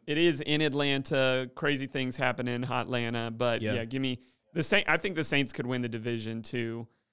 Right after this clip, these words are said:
Speaker 1: So
Speaker 2: Well, I
Speaker 1: I,
Speaker 2: think
Speaker 1: I mean, five and a half. Yeah, give it, give
Speaker 2: we
Speaker 1: me
Speaker 2: had,
Speaker 1: five and a half
Speaker 2: did
Speaker 1: in the
Speaker 2: we have
Speaker 1: Saints.
Speaker 2: that? I feel like we had that.
Speaker 1: Yeah, I think that was a part of our, we were talking about that a little bit.
Speaker 2: Okay. Yeah, I'm pretty sure I thought,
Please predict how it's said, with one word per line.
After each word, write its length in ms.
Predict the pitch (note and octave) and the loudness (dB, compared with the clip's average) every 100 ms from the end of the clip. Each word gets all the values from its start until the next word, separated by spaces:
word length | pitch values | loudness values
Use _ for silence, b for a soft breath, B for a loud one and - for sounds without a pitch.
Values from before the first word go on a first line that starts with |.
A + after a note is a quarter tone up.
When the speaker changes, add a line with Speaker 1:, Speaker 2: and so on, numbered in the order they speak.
| _ | _
Speaker 1:
So 320 | - C#3 B2+ | 0 4 6
Speaker 2:
Well, 80 | A#2+ | 8
I 60 | C3+ | 6
Speaker 1:
I, 40 | |
Speaker 2:
think 140 | F#3+ C#3 | 4 2
Speaker 1:
I 40 | |
mean, 300 | C3+ C3 A2+ - | 2 2 0 -4
five 340 | - D3 D3+ | 2 4 4
and 80 | C#3+ | 2
a 20 | |
half. 320 | C3+ C#3 C3+ | 2 2 0
Yeah, 160 | B2+ A2+ - | -2 -4 -4
give 140 | B2+ B2+ | -4 -4
it, 80 | B2+ | -2
give 120 | D3 | 2
Speaker 2:
we 60 | |
Speaker 1:
me 60 | D3+ | 2
Speaker 2:
had, 80 | B2 | 4
Speaker 1:
five 100 | B2+ | 4
and 60 | B2 | 2
a 80 | |
half 80 | A#2 | 0
Speaker 2:
did 80 | C3 | 0
Speaker 1:
in 60 | E3 | 2
the 60 | |
Speaker 2:
we 60 | F4 | 0
have 260 | - D#3+ E4 | 0 -2 -4
Speaker 1:
Saints. 40 | |
Speaker 2:
that? 220 | D#4+ D#4 - | -6 -6 -10
I 20 | |
feel 80 | - | -20
like 140 | - A2+ | -12 -10
we 80 | |
had 280 | A2+ C3+ D3 | -6 -4 -6
that. 260 | - D2+ - _ _ D3 | -8 -16 -18 _ _ 4
Speaker 1:
Yeah, 140 | F3 F3+ | 6 6
I 80 | |
think 200 | G3+ A#3+ | 4 2
that 100 | A#3 | 0
was 140 | F3+ D3+ | 0 0
a 40 | |
part 260 | B2 C3 C3 | -2 0 0
of 120 | A#2+ | -2
our, 220 | A#2+ A#2 - | -4 -4 -4
we 120 | D#3 | -6
were 60 | |
talking 320 | E3 B2 B2 B2 | -4 -4 -4 -2
about 220 | A#2+ A#2 | -2 -2
that 140 | A#2+ | -2
a 40 | A#2+ | -2
little 160 | A#2+ | -4
bit. 120 | A#2 - _ - | -4 -6 _ -4
Speaker 2:
Okay. 400 | B2+ A2+ G2 F2+ - | -2 -2 -4 -6 -8
Yeah, 320 | B2 A#2+ A#2 G#2+ | -4 0 0 0
I'm 120 | C3 | -2
pretty 260 | - G#3 | -2 -2
sure 260 | D#3 - B2+ | -4 -4 -6
I 60 | A2+ | -6
thought, 420 | - A2+ G#2+ | -4 -2 -2